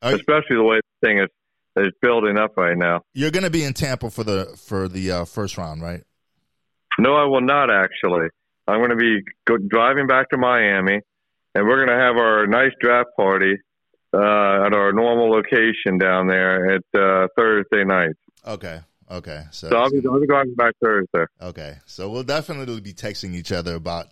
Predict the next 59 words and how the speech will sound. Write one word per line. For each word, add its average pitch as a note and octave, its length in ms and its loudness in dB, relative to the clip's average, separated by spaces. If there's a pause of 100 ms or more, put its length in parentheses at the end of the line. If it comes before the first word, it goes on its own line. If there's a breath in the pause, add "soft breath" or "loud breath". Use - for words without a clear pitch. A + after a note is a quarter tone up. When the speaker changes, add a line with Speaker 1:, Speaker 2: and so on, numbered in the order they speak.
(200)
Speaker 1:
certain E2 360 -16
picks - 360 -18
and E2+ 160 -14
whatnot. E2 480 -18 (160)
So D#2 440 -20 (460 soft breath)
that's G2 240 -8
gonna G#2 200 -6
be G2 40 0
very G#2+ 200 0
Speaker 2:
Absolutely. B2 340 2
Speaker 1:
interesting. G2+ 300 0
It's F2+ 160 -14
usually G#2 340 -10
one F#2+ 180 -10
of F#2 80 -12
the F2 60 -14
fun G2 300 -16
times F2+ 340 -14
of F2 80 -16
the F2 80 -18
year. E2+ 400 -14 (600 soft breath)
Uh, - 140 -8
Speaker 2:
You G3+ 80 2
know, G#3 100 2
I'm A3+ 200 2
disappointed G#3+ 720 0
that F3 140 4
you're F3+ 120 2
not F3+ 220 2
gonna F3 120 0
make E3+ 140 0
a D#3+ 80 0
trip G#3 360 -2
down A2 340 2
there. F#2+ 540 2
What's F3+ 220 2
Speaker 1:
Well, F#3+ 100 2
Speaker 2:
happened E3 340 0
with G2+ 120 -2
this? G2+ 120 -4
Speaker 1:
well, F#3+ 120 0
the F#3+ 140 -8
thing A#3 240 -4
is, F3 120 -6
I F3+ 120 -2
just G3+ 240 -10
got F#3 140 -4
my D#3+ 120 -6
first C#3 280 -10
vaccination B2+ 600 -8
shot. A2+ 200 -6
I E3+ 60 -2
don't G#3 100 0
wanna F#3+ 140 0
travel C#3+ 300 -4
until B2 200 -6
I'm G#2+ 80 -4
fully G#2 200 -8
vaccinated. D#2+ 580 -10